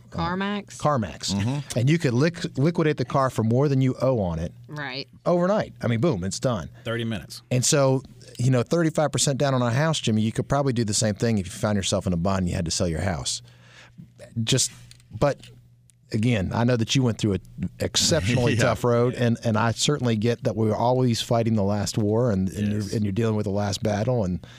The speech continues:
Speaker 3: Yeah, that is true. There's, 'cause the housing market here is much stronger than what I was dealing with in South Georgia. So,
Speaker 4: Yeah.
Speaker 1: Yeah, yeah,
Speaker 3: um,
Speaker 1: yeah.
Speaker 4: Yeah, you definitely have an exception to the rule, but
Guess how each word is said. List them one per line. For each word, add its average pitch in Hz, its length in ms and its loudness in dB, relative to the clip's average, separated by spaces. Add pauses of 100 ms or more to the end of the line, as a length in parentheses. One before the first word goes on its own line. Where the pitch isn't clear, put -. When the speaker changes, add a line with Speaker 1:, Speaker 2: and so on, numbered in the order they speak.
(220)
Speaker 3:
Yeah, 113 100 -2
that 147 80 2
is 175 120 0
true. 208 260 0
There's, 127 200 0
'cause 113 420 -4
the 101 140 0
housing 131 260 0
market 131 220 2
here 117 180 2
is 98 100 -2
much 113 420 2
stronger 123 360 0
than 92 100 -2
what 98 100 0
I 92 60 0
was 90 140 -2
dealing 92 280 -2
with 87 220 -4
in 78 140 -4
South 80 240 -4
Georgia. 76 340 -6
So, 69 460 -6
Speaker 4:
Yeah. 95 100 0
Speaker 1:
Yeah, 82 180 -2 (360)
yeah, 90 60 -2
Speaker 3:
um, 62 520 -6 (160)
Speaker 1:
yeah. - 60 -2 (560)
Speaker 4:
Yeah, 82 80 -12
you 101 100 -6
definitely 120 300 -4
have 87 100 -6
an 85 60 -6
exception 80 460 -10
to 78 100 -16
the 76 80 -12
rule, 78 300 -8
but 73 180 -10